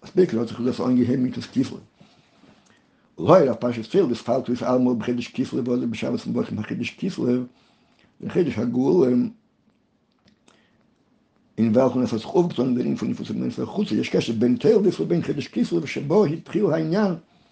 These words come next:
של תיפוס ומיין שכל החוצה. שגם כאן לא אימץ העניין של חיבור שני הופכים. שטייט אין ווער, אין תורה, ווען פון גופי תורה, גל יעדע תורה, און שמות דרייסה, וואס זענען דרייסה.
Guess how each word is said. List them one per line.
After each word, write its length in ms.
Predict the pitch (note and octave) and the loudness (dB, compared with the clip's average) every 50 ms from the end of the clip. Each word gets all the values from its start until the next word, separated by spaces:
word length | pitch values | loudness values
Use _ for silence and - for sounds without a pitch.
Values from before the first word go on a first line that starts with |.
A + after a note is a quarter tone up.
| _ _ _ _ _ - - _ | _ _ _ _ _ -20 -20 _
של 160 | - - C#3 | -8 -6 -6
תיפוס 240 | C3 - E3+ E3 C3 | -4 -2 -2 -2 0
ומיין 260 | E3 D#3 D#3+ D3+ C3+ | 0 0 0 -2 -2
שכל 220 | A#2 D#3+ D3+ - | -2 -2 -2 -2
החוצה. 300 | C3+ - - A#2 - - - - _ _ _ _ _ _ - | -2 -2 -2 -2 -2 -2 -6 -16 _ _ _ _ _ _ -20
שגם 300 | - - - G#2+ G#2+ A3 | -10 -4 0 0 2 2
כאן 220 | - - B3+ A#3+ | 4 4 4 6
לא 80 | F#3+ E3+ | 4 4
אימץ 280 | - G#3+ G#3+ F#3+ - | 4 4 2 2 0
העניין 300 | E3+ D#3 D#3+ D#3 F3+ G3 | -2 -2 -2 -2 -2 -2
של 180 | - - D3+ D3 | -2 -2 -2 -2
חיבור 240 | - - G3 E3+ D3 | -2 -2 -2 -2 -2
שני 200 | - - D3 C#3 | -4 -4 -2 0
הופכים. 300 | A2+ A#2+ C3+ - - - - _ _ _ _ _ _ | 0 0 0 -2 -6 -18 -20 _ _ _ _ _ _
שטייט 280 | - - - F#3+ - - | -8 -2 0 0 0 2
אין 80 | B2 | 2
ווער, 220 | A#2 F#3 G3+ C#3+ B2+ | 4 4 4 4 2
אין 180 | A#2+ B2 B2 | 0 0 -2
תורה, 240 | A#2 - G3 F#3+ C#3 | 2 2 2 2 2
ווען 180 | B2+ B2+ B2+ A#2+ | 2 -2 -2 -4
פון 220 | - A#2+ B2+ A#2+ | -2 -2 -2 -2
גופי 240 | A2+ E3+ E3+ - F3+ | -2 -4 -4 -6 -6
תורה, 260 | - - F#3+ F#3 C3 | -4 -2 0 0 0
גל 240 | B2 B2 D#3+ F#3+ F#3+ E3 | 0 0 2 2 2 2
יעדע 160 | E3+ E3 D3+ | 0 0 -2
תורה, 140 | D#3+ F3+ E3+ | -2 -2 -2
און 180 | C3+ B2+ B2 | -2 -2 -4
שמות 240 | A#2+ - F3+ E3+ E3 | -4 -4 -6 -6 -6
דרייסה, 400 | E3+ E3 E3 E3+ F3+ E3+ - - | -6 -6 -4 -4 -4 -4 -6 -4
וואס 140 | B2 A#2+ B2 | -4 -2 -2
זענען 120 | B2+ C3 | -2 -2
דרייסה. 400 | B2+ C3 B2+ B2+ C3+ B2+ - - | -2 -2 -2 -2 -2 -4 -6 -10